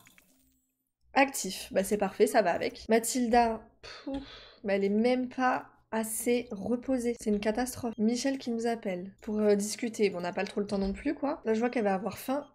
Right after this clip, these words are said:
Mais, oh, mais Michel, il veut que, il veut que sortir. Il est insupportable. Je comprends pas que, non, on est fatigué. Mathias a vieilli. C'est qui, Mathias ? <laughs> C'est qui, Mathias ? C'est un enfant à moi ?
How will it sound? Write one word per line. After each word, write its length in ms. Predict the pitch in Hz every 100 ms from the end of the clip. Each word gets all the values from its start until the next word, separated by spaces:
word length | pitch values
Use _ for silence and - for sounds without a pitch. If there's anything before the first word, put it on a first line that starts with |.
| -
Mais, 180 | 214 214
oh, 420 | - 415 453 440 311
mais 80 | 208
Michel, 260 | 214 220 330
il 80 |
veut 160 | 190 196 -
que, 300 | - 302 220
il 220 | 196 175
veut 140 | 180 -
que 340 | - - 311 415 - _ -
sortir. 580 | - 311 - - 269 262
Il 140 | 185
est 20 |
insupportable. 680 | 180 - - 311 - 269 220
Je 40 |
comprends 240 | 196 208 208
pas 140 | 320
que, 480 | 403 - 214 202 196
non, 180 | 214 381
on 60 | 220
est 80 |
fatigué. 560 | 196 208 208 202 254 -
Mathias 420 | 190 190 - 277 233
a 80 |
vieilli. 340 | 175 185 240 - -
C'est 160 | -
qui, 160 | 202 277
Mathias ? 540 | 165 - 190 202 - 415
<laughs> 60 | 453 571 640 - - - - - - -
C'est 100 | 214
qui, 140 | -
Mathias ? 540 | 196 208 - 214 214 -
C'est 120 | 202
un 100 | 196
enfant 240 | 196 -
à 60 | 214
moi ? 140 | 403